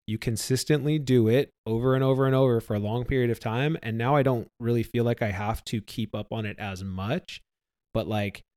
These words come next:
I've got all of the benefits, and it's sort of like my default setting just knows to check in with myself, "Oh, you're in racing thoughts," and then I come back to my breathing and other things. So it's sort of just, like, become, like, a natural thing that I do regularly anyways,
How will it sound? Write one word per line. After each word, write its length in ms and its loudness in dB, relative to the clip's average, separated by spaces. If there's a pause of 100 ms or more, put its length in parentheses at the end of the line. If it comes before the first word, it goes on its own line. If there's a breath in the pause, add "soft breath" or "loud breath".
(220)
I've 180 -6
got 240 2
all 220 2
of 140 -2
the 80 -4
benefits, 680 0
and 180 -4
it's 120 -6
sort 240 4
of 180 4
like 180 0
my 120 -4
default 580 0
setting 560 0 (340)
just 160 -2
knows 580 4 (420)
to 80 -4
check 340 2
in 160 6
with 160 4
myself, 600 4
"Oh, 140 6
you're 160 6
in 80 2
racing 340 0
thoughts," 460 2
and 100 -4
then 120 -2
I 80 -4
come 200 -6
back 220 -2
to 80 -2
my 120 0
breathing 640 2
and 80 -6
other 240 -4
things. 300 -4
So 120 -2
it's 120 -8
sort 200 2
of 80 4
just, 220 -4
like, 200 -4
become, 280 -8
like, 160 -6
a 60 -6
natural 720 -4 (120)
thing 240 -4
that 100 -6
I 140 -6
do 360 -4
regularly 720 -6
anyways, 560 -4